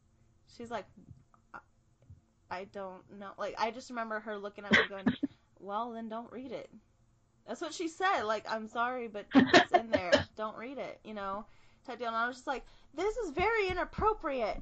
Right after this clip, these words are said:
Speaker 2: 'cause I knew, <laughs> I remember doing that too. And it, but at the same time, it was one of my favorite books. And I can't remember what it was to save my life, but I know that it was something where it was, like, an out-of-body experience,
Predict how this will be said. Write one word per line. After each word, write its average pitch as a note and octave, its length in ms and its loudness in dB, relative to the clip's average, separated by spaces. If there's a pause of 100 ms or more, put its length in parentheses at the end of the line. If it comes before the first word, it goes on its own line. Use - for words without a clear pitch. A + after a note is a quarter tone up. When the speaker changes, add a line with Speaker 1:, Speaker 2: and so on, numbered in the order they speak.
Speaker 2:
'cause C4 120 -4
I A#3+ 120 4
knew, C4 240 0 (300)
<laughs> - 720 -2
I C#4 140 12 (180)
remember E4 400 0
doing C4+ 420 -4
that A3 280 -2
too. C4+ 460 -2
And A#3 160 -6
it, A3+ 160 -8
but C4 280 -4
at B3+ 140 -4
the C4 100 -2
same C4+ 260 -4
time, D#4+ 220 -6
it C4+ 80 -10
was B3 140 -8
one A#3 100 -8
of A#3+ 60 -8
my A3 120 -6 (100)
favorite G#3 340 -8
books. B3 460 -8 (300)
And A#3+ 100 -10
I D#4+ 220 -14
can't D#4 140 -10 (120)
remember G#3+ 340 -10
what - 160 -10
it B4+ 60 -10
was E5 500 -6 (120)
to - 60 -18
save F4 180 -8
my F4 120 -4
life, E4 180 -2
but D4+ 100 -2
I D#4 80 -2
know D4+ 240 0
that D4+ 100 -2
it A#3 80 -4
was C4 120 -4
something D4 320 -6
where A3+ 340 -4 (400)
it A#3+ 100 -2
was, B3 140 -4
like, A#3 160 -4
an A3+ 200 -10
out-of-body A#3 680 4
experience, A3 1160 -8